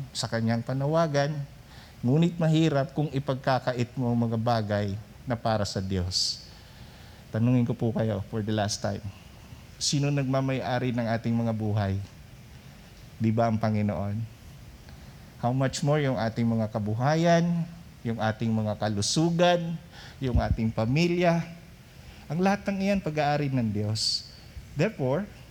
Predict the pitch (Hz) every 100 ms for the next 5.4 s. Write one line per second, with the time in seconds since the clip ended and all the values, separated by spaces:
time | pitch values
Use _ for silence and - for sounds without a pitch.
0 | - 120 131 131 123 143 143 147 180 196
1 | 151 151 160 - - - - 147 139 135
2 | 131 131 131 123 123 117 113 117 104 110
3 | 104 - - - - - 123 127 123 113
4 | 117 117 113 117 113 113 110 107 110 107
5 | 101 101 101 113